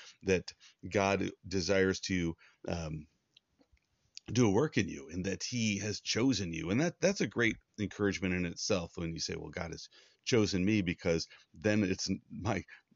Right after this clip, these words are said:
you know, it's, it's not on me. If I fail, I mess up, it's not like, "Oh,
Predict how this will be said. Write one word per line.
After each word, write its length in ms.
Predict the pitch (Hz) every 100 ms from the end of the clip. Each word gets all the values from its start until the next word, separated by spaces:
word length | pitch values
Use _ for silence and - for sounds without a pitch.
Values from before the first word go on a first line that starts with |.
| _
you 100 | -
know, 120 | 110 98
it's, 160 | - -
it's 180 | 101 -
not 220 | 104 95
on 240 | 117 110
me. 180 | 80 80
If 140 | 73
I 100 | 90
fail, 380 | 85 - 110 98
I 80 | 92
mess 280 | 95 95 -
up, 140 | 120 -
it's 120 | -
not 160 | 95
like, 140 | 90 87 -
"Oh, 260 | 110 92